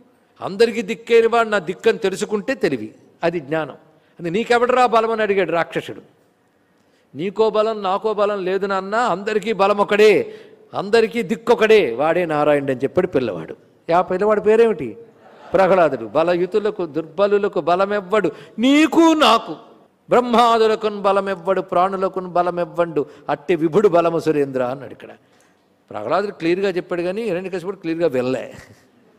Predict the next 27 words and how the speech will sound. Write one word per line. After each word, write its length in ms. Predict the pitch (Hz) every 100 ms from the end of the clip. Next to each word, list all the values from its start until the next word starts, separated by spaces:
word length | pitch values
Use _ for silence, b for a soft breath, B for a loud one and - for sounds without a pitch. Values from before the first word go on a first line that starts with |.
| _ _ b b b b b _ 160
అలా 120 | 208
వినడం, 460 | 202 240 254 233
క్లియర్గా 460 | 175 - 208 233 240
వినకపోవడం 540 | 233 233 233 233 240
అలవాటు 280 | 226 233 233
ఉన్న 120 | 220
వాళ్ళు 180 | 226 220
కూడా 160 | 220 214
ఉంటుంటారు. 480 | 170 160 117 95 98
ఏం 180 | 180 196
చేస్తాం? 300 | 208 - 240
అనేక 220 | 180 220
లక్షణాలు 380 | 202 - - 247
దానికి 260 | 196 180 -
కారణం. 320 | 175 165 113 B B
అహంకారం 560 | 190 285 285 254 226 233
అనేది 200 | 202 202
వాడికి 220 | 180 139
ఉంది, 300 | 131 113 107 _ b b 135
అందుకే 180 | 185
చెప్పిన 320 | 190 170 - 208
మాట 180 | 196
జాగ్రత్తగా 460 | 156 156 170 - 160
వినలేదు. 400 | 127 127 101 92 -
ఫిక్స్డ్ 340 | 180 - 277
అభిప్రాయం 500 | 226 208 208 190 156
వాడిది, 280 | 127 104